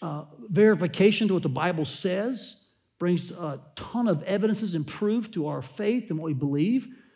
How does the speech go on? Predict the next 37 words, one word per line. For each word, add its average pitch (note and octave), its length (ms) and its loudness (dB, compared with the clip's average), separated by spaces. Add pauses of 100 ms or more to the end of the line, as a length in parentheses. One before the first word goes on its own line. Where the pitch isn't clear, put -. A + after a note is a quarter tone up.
(460)
But D#3 100 -2
it's E3 140 2
not A#3+ 140 2
just A#3+ 160 0
a A3 60 2
chronological, F#3+ 920 -4
chronological F3+ 540 -2
journey C#3+ 360 -2
today. A#2+ 420 -10 (880)
I E3 60 -4
wanna A#3 160 2
show A3+ 200 2
you G3+ 140 4
three A3+ 800 0 (280)
themes F3 960 -2 (360)
that D#3+ 100 -4
I F3+ 80 2
think F3+ 560 -2
jump F#3+ 320 2
off F#3+ 200 0
the F#3 80 -8
page D3 680 -2 (500)
of D3 120 -6
the D3+ 80 -4
first D3+ 280 -4
four D#3 200 -2
days. B2+ 440 -8 (880)
In D#3 100 -2
fact, E3 180 0
I F#3+ 140 4
would A3 160 4
say F#3+ 160 2
you've E3+ 200 2
probably D#3 280 2
already C#3 200 0
seen C#3+ 380 -2
them. A#2 200 -14